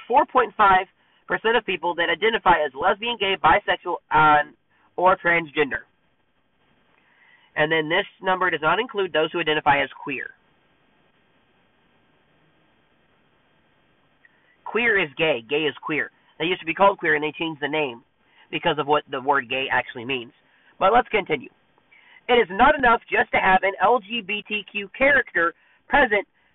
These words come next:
to win an L G B T Q audience's attention," says Sarah Kate Ellis, president and C E O of glad. "There needs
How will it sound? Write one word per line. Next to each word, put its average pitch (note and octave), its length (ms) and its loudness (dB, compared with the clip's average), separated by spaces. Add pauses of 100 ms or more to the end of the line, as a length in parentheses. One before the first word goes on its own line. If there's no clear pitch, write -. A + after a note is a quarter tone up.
to B3+ 120 -4
win G3+ 340 0
an G3+ 140 0
L F#3+ 240 2
G G3 220 -10
B E3+ 260 -4
T F3 240 -8
Q F3 220 -8
audience's G3+ 520 2
attention," G3+ 520 -6 (880)
says F#3+ 160 4 (100)
Sarah G3+ 240 2
Kate F3+ 280 -4
Ellis, E3 260 2 (560)
president A3+ 400 2
and F3+ 220 -2
C A3 60 -10
E G3+ 200 -4
O F3 60 4
of E3 120 0
glad. E3+ 280 0 (260)
"There A#3+ 160 2
needs A3+ 220 -6